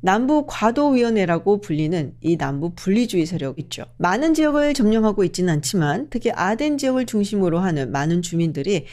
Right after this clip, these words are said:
예전의 남예멘을 그리워하면서 이들을 지지하고 있다라고 하는데요. 특히 이 지역에는 석유라든지 가스,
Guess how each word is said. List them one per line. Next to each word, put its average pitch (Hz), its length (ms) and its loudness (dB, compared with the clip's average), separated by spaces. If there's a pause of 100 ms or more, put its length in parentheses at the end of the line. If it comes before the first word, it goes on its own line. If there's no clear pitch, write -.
(220)
예전의 180 420 2
남예멘을 143 600 -2
그리워하면서 160 680 0
이들을 170 340 -2
지지하고 247 580 -2
있다라고 151 760 -2
하는데요. 185 540 -4
특히 320 340 2
이 269 60 0
지역에는 269 560 0
석유라든지 214 880 -2
가스, 196 520 -2